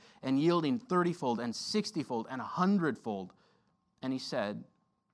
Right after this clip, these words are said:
"He who has ears to hear, let him hear."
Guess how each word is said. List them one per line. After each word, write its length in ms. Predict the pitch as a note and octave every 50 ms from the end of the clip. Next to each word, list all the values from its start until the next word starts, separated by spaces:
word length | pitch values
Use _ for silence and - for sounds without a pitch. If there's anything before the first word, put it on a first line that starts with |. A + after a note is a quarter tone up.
| _ _ _ _ _ _
"He 180 | _ - E3 D3
who 120 | C3 C#3+
has 180 | D3+ B2+ A2 - C#3+
ears 200 | C#3+ C#3+ C3 C3
to 100 | - C3
hear, 420 | A2 D3 C#3+ A2+ G2+ - G#2 G#2 _ _ _ _ _ _ _ _ _ _ _ _ _ _ _
let 160 | - B2 C3+ C3+
him 120 | B2+ A#2
hear." 340 | G#2+ C3 C3+ G#2+ G2 G2+